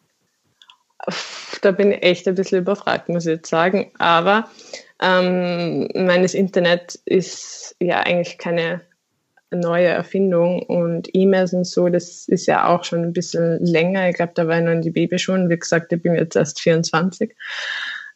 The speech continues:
ähm, wo das alles so ins Kommen und Rollen, ähm, kommen ist. Ähm, wer angefangen hat oder sonst was, da, da kann ich jetzt keinen Namen sagen.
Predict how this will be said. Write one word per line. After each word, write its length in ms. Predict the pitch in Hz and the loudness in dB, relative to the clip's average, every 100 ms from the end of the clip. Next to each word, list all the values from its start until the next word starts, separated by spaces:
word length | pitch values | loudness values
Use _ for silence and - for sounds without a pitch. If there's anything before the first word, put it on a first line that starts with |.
| - | -2
ähm, 260 | 196 208 196 | 4 6 6
wo 80 | |
das 200 | 190 190 | 4 2
alles 560 | - 190 196 185 - - | 2 2 2 2 -4 -4
so 220 | 202 196 | 0 2
ins 400 | - 190 196 - | 2 2 2 -2
Kommen 500 | - 196 196 220 208 | -4 0 4 4 2
und 160 | 190 190 | 0 -2
Rollen, 640 | 180 180 190 202 202 196 - | 2 2 2 0 -2 -4 -4
ähm, 340 | 190 190 190 | -4 -2 -4
kommen 460 | 185 - 202 208 202 | -6 -4 0 2 2
ist. 380 | 208 220 - - _ _ _ _ - - _ _ - - | 2 0 -2 -18 _ _ _ _ -20 -20 _ _ -20 -2
Ähm, 300 | 156 180 180 - | 2 4 2 0
wer 380 | 170 - - - | 0 2 0 0
angefangen 600 | 196 180 196 - 185 175 | -2 -2 -6 -6 -6 -8
hat 180 | - 196 | -10 -8
oder 220 | 185 175 | -6 -6
sonst 320 | - - - | -6 -6 -4
was, 200 | 175 - | -4 -2
da, 200 | 98 95 - | -2 -2 -2
da 80 | - | -6
kann 220 | - - - | -6 -2 0
ich 120 | - | 0
jetzt 240 | 92 - | -2 -4
keinen 300 | - 170 175 | -2 2 4
Namen 240 | 170 165 165 | 4 2 2
sagen. 360 | 185 175 180 | 2 2 0